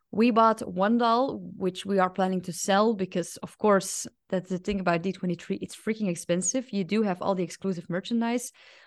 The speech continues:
And at one time when I'm ready, I will sell the doll. But I bought one, <laughs> not fifteen or thirty. So, I mean, I see it as an investment. So that's how I saw it. But D twenty-three was really great. Um, but that was the reason why we went.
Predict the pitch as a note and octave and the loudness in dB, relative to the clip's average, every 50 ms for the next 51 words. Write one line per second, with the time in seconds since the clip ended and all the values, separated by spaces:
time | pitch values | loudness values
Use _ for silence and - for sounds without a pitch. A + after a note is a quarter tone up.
0 | _ _ _ _ _ _ _ _ _ - - G#3 G#3+ G#3 G3 G#3 G#3+ G#3+ G#3+ G#3+ | _ _ _ _ _ _ _ _ _ 0 2 2 2 2 4 4 4 4 4 4
1 | G#3+ G3+ G3+ G#3 G3 F#3 F3 F3 F3 F3+ F#3+ F#3+ F#3+ F#3 F#3 F#3 F#3+ - - F3+ | 4 4 4 4 4 2 2 2 2 0 0 0 0 -2 -4 -6 -8 -6 -4 -4
2 | F3+ F3 F#3 F3+ - - E3+ E3+ F3+ F3 - - - - - - _ _ - F3 | -2 -2 -4 -6 -6 -6 -6 -4 -6 -6 -6 -6 -6 -8 -10 -12 _ _ 0 4
3 | G3+ B3+ C#4 C4 C4 A3+ A#3 A3+ B3+ A#3 F3+ - - - A3 - - C4 A#3+ - | 4 6 6 6 6 4 6 4 4 4 4 0 -4 -6 -6 -2 0 0 4 8
4 | B3 C#4 A3+ A#3+ C4 C4 - - - - _ _ - C5+ D#5+ E5 D5 A#4 D#4 - | 8 10 10 10 8 4 2 -6 -12 -12 _ _ 0 0 2 6 6 6 6 4
5 | - - C4+ B3 - - A#3+ A#3+ A#3 G#3+ G3+ G3 - G3+ F3 E3+ E3+ F3+ F3+ - | 4 4 4 4 4 0 0 2 2 2 2 0 2 0 0 0 0 -4 -4 -2
6 | G#3 F#3+ F#3+ F#3 F#3 - - - _ _ _ - G3 G3+ G#3 G3+ G#3 G#3 G3 - | 0 0 0 -2 -4 -8 -20 -20 _ _ _ -4 -2 0 0 2 2 2 0 2
7 | A#3 A3 G#3 G3 F#3 F#3 F3 E3 D#3+ D#3 E3 - - F3 E3 F3+ - - F#3 F#3+ | 2 2 2 2 2 2 0 -2 -2 -6 -8 -6 -8 -8 -8 -6 -4 -2 0 0
8 | G3 F#3+ - G3 F3+ F3+ F#3 F3+ - - A#3 B3+ C#4 D4 _ _ - - - - | 0 2 2 2 2 2 0 0 0 -2 0 0 -2 -4 _ _ -20 -20 -20 -20
9 | - - _ - G#3+ G#3+ A3 A#3+ - G#3 A3+ G#3 G3 - - G3 F#3+ F3+ E3+ - | -20 -14 _ -2 0 2 2 2 0 0 -2 -2 -2 0 0 0 2 0 0 -2
10 | - F3 F3+ G#3 B3 C4+ C4 B3+ - G#3+ G#3+ G#3 A3 A3+ A3+ - - - - - | -6 -4 0 2 2 4 2 2 0 0 2 2 2 2 0 -6 -14 -10 -4 -2
11 | F3+ F3+ F3+ F3+ F3+ F3+ F3 E3+ F3 F3 _ _ _ _ _ _ _ _ _ _ | 0 0 2 2 0 0 0 -2 -4 -6 _ _ _ _ _ _ _ _ _ _
12 | - G#3 G3+ A3 A#3 C4 C#4 A#3 G#3+ F#3+ F3 F#3+ G#3 F#3 F#3 F3 E3+ F#3 A3+ A3+ | -4 0 2 4 6 6 6 4 2 2 2 2 2 0 0 0 0 2 2 2
13 | G3+ E3 E3 E3 F#3 G3 - | 0 0 -2 -4 -6 -8 -8